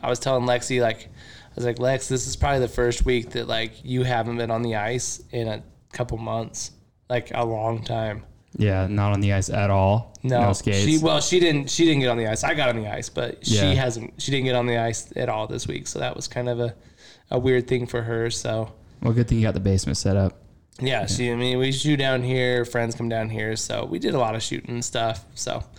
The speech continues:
Speaker 1: we stay busy, just not on the ice.
Speaker 2: Yeah, she's got her cones and pucks and balls down here that she can shoot around.
Speaker 1: Yeah, and, you know, we haven't really got outside since I brought the net down here. I need to get a new net for outside, so.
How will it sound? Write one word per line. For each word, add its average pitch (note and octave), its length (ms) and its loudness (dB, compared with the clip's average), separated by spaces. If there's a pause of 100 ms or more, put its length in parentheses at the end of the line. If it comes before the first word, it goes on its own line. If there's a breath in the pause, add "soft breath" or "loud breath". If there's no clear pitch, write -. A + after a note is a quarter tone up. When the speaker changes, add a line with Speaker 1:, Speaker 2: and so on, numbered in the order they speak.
(240 loud breath)
Speaker 1:
we A#3 80 2
stay D4 200 2
busy, D#3+ 600 2
just C#3+ 260 -4
not F3+ 140 6
on D#3 100 6
the C3 140 2
ice. G#2 440 -4
Speaker 2:
Yeah, G#2+ 300 2
she's D#3+ 200 0
got C#3 180 4
her A#2 160 6
cones G#2 720 0
and F#2+ 120 4
pucks G2+ 420 2
and G#2 100 2
balls G2+ 240 4
down G2+ 240 0
here G2 160 4
that G2 120 6
she - 120 -4
can G#2 100 0
shoot G#2 220 2
around. G2 500 2
Speaker 1:
Yeah, - 520 -4
and, C3+ 360 0
you C#3 80 0
know, B2+ 160 2
we C#3+ 140 2
haven't E3 220 2
really D3+ 140 4
got C3+ 220 2
outside B2+ 640 0
since B2 300 -4
I A#2 80 0
brought B2 300 -2
the B2+ 60 -2
net A#2+ 260 0
down B2+ 200 2
here. B2+ 180 0
I B2 40 2
need B2 160 2
to A#2 60 0
get A#2 80 0
a A2 80 -2
new A2 160 -2
net A2+ 260 -6
for A#2 100 -6
outside, A2+ 600 -4
so. - 360 -10